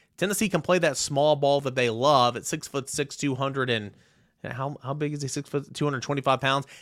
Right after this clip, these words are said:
This can be your, you know, your big four, right? In, in a small lineup. This can be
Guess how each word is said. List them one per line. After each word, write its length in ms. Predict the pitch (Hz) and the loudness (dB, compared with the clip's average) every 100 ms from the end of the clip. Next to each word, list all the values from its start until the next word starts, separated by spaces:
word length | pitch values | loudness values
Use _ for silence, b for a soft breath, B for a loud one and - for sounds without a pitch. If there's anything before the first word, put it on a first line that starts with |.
| B | B
This 280 | 131 185 196 | -2 0 0
can 220 | - 160 | -2 -4
be 280 | 143 151 139 | 0 0 0
your, 420 | 127 123 117 107 - | 0 2 0 -2 -8
you 140 | 113 | -10
know, 60 | 113 | -6
your 160 | 110 | -6
big 220 | 107 127 - | -4 -4 -4
four, 400 | - 120 104 92 | -4 -2 -2 -4
right? 360 | 104 107 110 - | -2 -2 -2 -6
In, 240 | 110 98 | -8 -6
in 100 | 107 | -6
a 40 | 98 | -6
small 480 | - 123 107 101 | -6 -2 0 0
lineup. 320 | 104 101 95 101 | -2 -4 -4 -6
This 140 | 120 | -8
can 140 | 131 | -6
be 380 | 120 117 113 107 | -2 0 0 -4